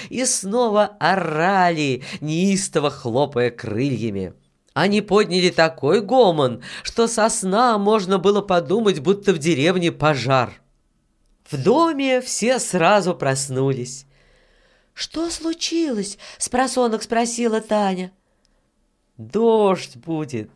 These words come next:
дождь!» ответил ей из соседней комнаты отец. «Слышишь, Квакша кричит, и петухи заголосили по всем дворам. Верная примета».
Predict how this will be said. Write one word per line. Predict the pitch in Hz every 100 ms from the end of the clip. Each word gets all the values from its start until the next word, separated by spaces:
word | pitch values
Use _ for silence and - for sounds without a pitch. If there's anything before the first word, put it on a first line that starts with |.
| _ _ _ _
дождь!» | - 110 143 247 269 254 226 220 -
ответил | 175 185 175 220 202 190
ей | 180 151 208 190
из | 180 -
соседней | 180 185 196 190 160 170
комнаты | 196 190 170 170 165
отец. | 175 - 180 147 - - - -
«Слышишь, | - - 226 269 262 - 202 - - - -
Квакша | 202 240 247 208 - 190
кричит, | 196 233 233 247 180 135 - - - _
и | 123
петухи | 135 233 262 254 233
заголосили | 233 214 226 226 240 226
по | 196 196
всем | 196 208 170
дворам. | 156 180 175 151 127 - -
Верная | 92 104 151 185 185 170
примета». | 170 147 127 139 156 123 104